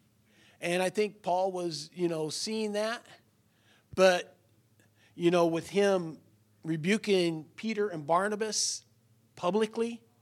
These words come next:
um, and not following Matthew eighteen, I don't know.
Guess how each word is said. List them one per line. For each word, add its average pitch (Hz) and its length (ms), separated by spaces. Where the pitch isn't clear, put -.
um, 143 640
and 147 140
not 170 180
following 180 320
Matthew 170 340
eighteen, 185 460
I 151 40
don't 127 160
know. 107 140